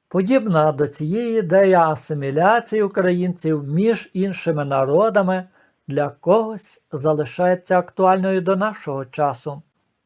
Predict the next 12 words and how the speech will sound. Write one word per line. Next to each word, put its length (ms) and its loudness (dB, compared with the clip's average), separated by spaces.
І 160 -2
наш 560 -2
державний 840 -2
синьо-жовтий 840 -4
прапор, 560 0
як 240 -4
символ 520 -2
українського 680 0
лібералізму, 960 2
не 200 2
створює 760 0
жодних 640 -2